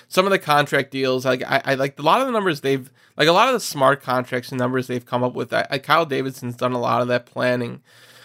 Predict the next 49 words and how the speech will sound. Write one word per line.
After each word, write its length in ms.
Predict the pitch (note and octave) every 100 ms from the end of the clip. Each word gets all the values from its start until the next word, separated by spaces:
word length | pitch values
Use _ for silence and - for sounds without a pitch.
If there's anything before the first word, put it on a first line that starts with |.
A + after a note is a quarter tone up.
| _
Um, 460 | - A#2 A#2 A#2+ - _ _ _ _ _ - -
he's 240 | C3+ E3+ D3+
done 160 | G3
a 60 | G#3+
little 180 | F#3+ E3
bit 100 | D3+
of 60 |
scouting, 420 | - B2+ B2+ C3+
but 100 | C3
I 60 | C3
also 220 | C#3 D3+
think 240 | D3 C3+ B2+
that 200 | B2 -
the 80 |
pro 280 | B2+ D3 C3
side 380 | B2+ C3+ A#2+ A#2+
deals 320 | B2 B2+ A#2+
with 140 | B2 A#2+
a 60 |
lot 260 | A#2+ A#2+ A#2+
of, 160 | A#2+ _ _ _ _ -
uh, 220 | G2+ F#2+
the 120 | B2
pro 240 | - D3 C3+
evaluation 520 | B2 A#2+ B2+ B2 B2+
kinda 200 | B2 A#2+
handles 340 | A#2+ B2 A#2+
a 40 | B2
lot 180 | A#2
of 100 | A#2+
who 160 | A#2+ C3
they're 180 | B2+ B2
acquiring 520 | A#2+ - B2 B2 B2
and 100 | A#2+
that 160 | A#2+ A#2
sort 220 | B2 A#2+
of 100 | A#2+
thing. 200 | B2 A#2+
But 140 | B2 - _ -
yeah, 120 | F3+
everything 360 | G3+ C#4+ D4+ B3
I've 180 | D3 C3+
heard 280 | C3+ C#3
from 140 | B2+ A#2+
people 340 | B2 B2 A#2+
is 140 | A#2+ A#2+
that 240 | A#2+ A#2
the, 600 | - - - B1 A#1 -
um, 240 | - -